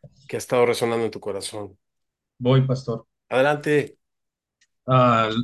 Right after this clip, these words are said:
Speaker 2: <clears throat> me llama la atención de la ceguera de los líderes religiosos, los llevó a la contradicción total, celebrando la libertad de la,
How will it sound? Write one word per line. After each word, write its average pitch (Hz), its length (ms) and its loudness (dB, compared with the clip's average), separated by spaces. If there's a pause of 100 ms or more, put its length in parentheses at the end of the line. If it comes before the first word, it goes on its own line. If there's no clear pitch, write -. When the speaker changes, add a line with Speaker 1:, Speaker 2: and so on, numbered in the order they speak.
(320)
Speaker 2:
<clears throat> 151 240 6
me 127 140 8
llama 143 180 6
la 147 80 2
atención 131 340 2
de 139 180 4
la 117 160 0
ceguera 131 360 0
de 131 80 0
los 107 200 -4
líderes 127 300 -4
religiosos, 139 760 -6
los 110 560 -4
llevó 110 580 0 (300)
a 110 120 -6
la 107 160 -2
contradicción 104 600 -4
total, 117 400 -4
celebrando 113 580 2
la 139 100 2
libertad 123 680 -2 (640)
de 117 180 -2
la, 104 640 -2